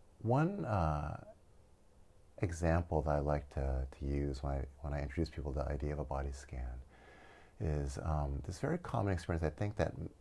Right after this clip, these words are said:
that many of you will have had of, um, realizing at some point that you are, uh, you're raising or hunching your shoulders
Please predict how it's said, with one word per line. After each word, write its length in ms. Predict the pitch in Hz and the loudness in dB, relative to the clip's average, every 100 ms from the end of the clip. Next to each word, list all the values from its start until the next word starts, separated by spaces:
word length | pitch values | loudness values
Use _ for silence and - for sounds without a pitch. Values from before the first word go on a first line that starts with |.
| - | -4
that 160 | - 101 | -2 2
many 300 | 110 123 120 | 2 4 4
of 120 | 90 | 4
you 140 | 78 | 4
will 160 | 73 71 | 4 2
have 160 | 67 | 0
had 420 | 80 67 65 65 65 - - - - - - - - - | -2 -2 0 -2 -6 -14 -20 -20 -20 -20 -20 -20 -20 -14
of, 440 | - 90 85 82 - | 0 4 6 4 2
um, 320 | 90 90 98 | 2 4 6
realizing 920 | 104 147 151 127 113 90 76 71 71 80 - | 6 8 6 4 4 2 2 0 -4 -6 -4
at 160 | 85 | -4
some 300 | - 95 85 - | 0 0 0 -4
point 640 | - 101 87 71 67 67 - - - - - - - - - - - - | -8 -4 -2 -2 -6 -8 -16 -20 -20 -20 -20 -20 -20 -20 -20 -20 -18 0
that 180 | 95 78 | 2 4
you 240 | 90 85 78 | 4 6 6
are, 340 | 76 71 71 73 | 6 6 4 2
uh, 400 | 73 69 69 - - | 0 2 0 -2 -2
you're 240 | 85 82 | 0 2
raising 440 | 76 85 90 - 87 | 6 6 6 4 0
or 120 | 69 | 0
hunching 420 | 92 87 - 82 | 2 0 0 0
your 140 | 71 | 0
shoulders 500 | 67 76 69 67 67 | -2 -2 -2 -2 -4